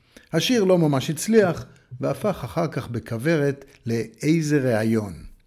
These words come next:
על להקת כוורת והתקבצות הכישרונות המשוגעת שהייתה בה נכתב בלי סוף, אבל אני תמיד נפעם מהיכולת של דני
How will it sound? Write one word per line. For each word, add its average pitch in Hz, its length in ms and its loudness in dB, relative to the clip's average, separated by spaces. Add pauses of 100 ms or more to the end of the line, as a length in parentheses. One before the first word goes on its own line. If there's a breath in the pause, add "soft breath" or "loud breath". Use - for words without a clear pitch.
(180)
על 143 120 0
להקת 135 420 0
כוורת 147 500 4
והתקבצות 113 680 -2
הכישרונות 120 640 -4
המשוגעת 127 640 -2
שהייתה 113 380 -4
בה 131 160 -2
נכתב 139 440 -2
בלי 127 160 2
סוף, 110 380 -8 (420)
אבל 185 200 -2
אני 247 160 2
תמיד 196 320 2
נפעם 170 500 2
מהיכולת 131 580 0
של 120 200 -4
דני 120 480 -2